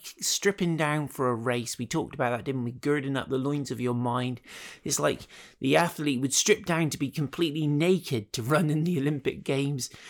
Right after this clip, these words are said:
And we've moved on a little bit. We have skin-tight clothes, but at least we're kind of somewhat modest. But, um, he's saying, "Get rid of all of this malice and deceit, these things, hypocrisy, envy, slander." These things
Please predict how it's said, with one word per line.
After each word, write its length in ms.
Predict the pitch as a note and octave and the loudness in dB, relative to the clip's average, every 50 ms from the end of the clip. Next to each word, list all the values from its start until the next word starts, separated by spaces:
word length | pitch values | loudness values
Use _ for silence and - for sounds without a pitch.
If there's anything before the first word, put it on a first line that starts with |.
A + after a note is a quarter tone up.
| - - - | -16 -8 -4
And 120 | C#3 D#3 | 0 2
we've 160 | E3 D#3 A#2+ | 2 2 6
moved 300 | D3+ F#3 G3 G#3 F3+ E3 | 8 8 8 8 10 10
on 140 | G3+ F#3+ F#3 | 10 10 10
a 60 | F3 | 8
little 240 | E3 E3+ - - E3+ | 8 8 8 8 6
bit. 240 | - D#3 E3+ C#3+ A#2+ | 6 6 6 6 6
We 120 | D#3 D3 | 6 4
have 160 | D3 D3 C#3+ - | 4 4 4 4
skin-tight 960 | - - - - G3 F#3 F3 F3 E3+ D#3 - - D3 C#3+ D3+ C#3+ - - - | 4 4 2 4 2 2 4 4 2 0 2 4 4 4 4 2 -2 -8 -6
clothes, 360 | - E3+ D3 C#3 C#3 C#3 C3+ | 2 4 6 6 6 6 4
but 140 | - - C#3 | 2 2 4
at 120 | C3+ C3+ C#3 | 4 4 4
least 300 | D3 C#3 C3 - - - | 2 0 -2 -4 -4 -4
we're 120 | C3+ D3+ | -4 -4
kind 280 | - - - D3+ D3 C#3 | -4 -4 -2 -2 0 0
of 180 | C3 B2+ E3 A3 | -2 -4 -8 -8
somewhat 560 | A#3+ - - - E3 D#3+ D#3 D3 C3 A2 - B2+ | -4 -2 0 2 2 2 2 0 -2 -2 -2 -2
modest. 520 | C3 C3 B2+ B2+ C3+ C3 C3 - - - | 0 2 2 2 2 0 -2 -6 -4 0
But, 240 | D3 C#3 - - - - - - - - - - _ _ _ - - - - | 2 2 2 0 -4 -14 -20 -20 -20 -20 -20 -20 _ _ _ -20 -16 -4 0
um, 180 | D3+ D3+ D#3 | 2 2 2
he's 220 | D3 D3 E3 D#3+ - | 2 0 0 0 2
saying, 380 | G3 F3 E3 D#3+ D#3 D3 C#3+ | 2 2 2 2 0 -2 -4
"Get 280 | C3 - G#3+ A3+ - E3+ | 0 2 2 2 2 0
rid 260 | E3 E3 G3 G#3 G#3 | -2 0 0 2 4
of 140 | G#3+ F#3 F3 | 2 4 4
all 180 | F#3 F3+ F3 E3+ | 4 6 6 4
of 140 | E3 D3+ | 2 2
this 280 | D#3 D#3+ D#3 D3+ - - | 0 0 0 0 0 -2
malice 580 | D3+ D3 D#3 D#3+ D#3 D3+ D#3 D3+ D3+ - - D#3 | -2 -2 0 0 0 0 0 -2 -2 -4 -4 -4
and 140 | D3+ D3 | -4 -4
deceit, 520 | C#3 D3+ - - - - B2+ A#2+ A#2+ - D3 | -4 -2 -4 -2 -2 -2 -4 -4 -6 -4 -4
these 300 | D#3 D#3+ D3+ C#3+ - - | -4 -2 -2 -2 -4 -2
things, 340 | - F3 D#3+ D#3+ D3+ C3+ - | -2 -2 0 0 -2 -4 -6
hypocrisy, 920 | A#2+ - - D3 - - - F#3+ - - - E3 D3+ - - C#3+ B2+ - - - | -6 -8 -8 -8 -6 -4 -4 -4 -4 -4 -6 -6 -6 -4 -2 -2 -4 -4 -4 -2
envy, 540 | - F3 F3+ F#3 F3+ F3 D#3 C#3+ C#3+ C3+ B2 | 0 2 4 4 4 2 0 0 -2 -2 0
slander." 680 | - - - D#3 F3+ F3+ F#3 F#3+ F#3 E3 C#3+ A#2 A#2 - - - - - - - _ _ | 0 2 4 4 4 4 4 4 4 2 0 -2 -2 -6 -12 -18 -20 -20 -20 -20 _ _
These 340 | - E3+ F#3+ F#3+ E3+ - - | 0 0 2 2 2 0 0
things 340 | F3 E3+ E3 D#3 C#3 - | 0 0 0 -2 -4 -6